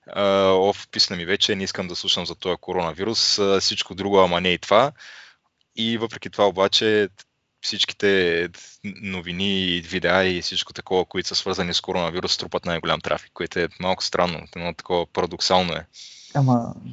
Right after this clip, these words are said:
Speaker 2: то аз мисля, че трябва внима-, важно е да се отдели внимание на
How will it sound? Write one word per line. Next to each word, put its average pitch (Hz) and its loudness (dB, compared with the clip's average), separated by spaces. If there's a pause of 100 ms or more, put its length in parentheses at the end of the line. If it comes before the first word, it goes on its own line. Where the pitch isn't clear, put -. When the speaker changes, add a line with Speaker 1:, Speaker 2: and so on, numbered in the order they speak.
(160)
Speaker 2:
то 160 10
аз 139 6
мисля, 139 -2
че 113 -2 (640)
трябва 139 8
внима-, 127 2
важно 127 0
е - -2
да 151 0
се 139 -8
отдели 127 -2
внимание 123 2
на 113 -2